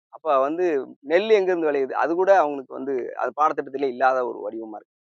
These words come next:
அப்ப சின்ன சின்ன வடிவுல நம்ம இதுக்கு முன்னால ஒரு பதினஞ்சு, இருபது வருடங்களுக்கு முன்னால நம்ம ஒரு ஐயா வந்து பாடல் வடிவங்கள்ல விளைய-,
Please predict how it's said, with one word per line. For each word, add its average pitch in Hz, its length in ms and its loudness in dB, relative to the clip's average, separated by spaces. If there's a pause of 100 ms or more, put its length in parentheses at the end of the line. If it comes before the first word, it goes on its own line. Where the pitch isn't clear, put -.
(280)
அப்ப 147 220 0
சின்ன 165 200 -4
சின்ன 156 180 -2
வடிவுல 160 360 2 (680)
நம்ம 127 160 -4 (460)
இதுக்கு 139 240 -8
முன்னால 175 380 6
ஒரு 151 160 4
பதினஞ்சு, 156 320 2
இருபது 156 160 0
வருடங்களுக்கு 160 460 0
முன்னால 143 260 -4 (500)
நம்ம 123 160 -4 (580)
ஒரு 113 160 0
ஐயா 143 240 4
வந்து 147 260 -2
பாடல் 170 320 6
வடிவங்கள்ல 156 560 4
விளைய-, 131 340 2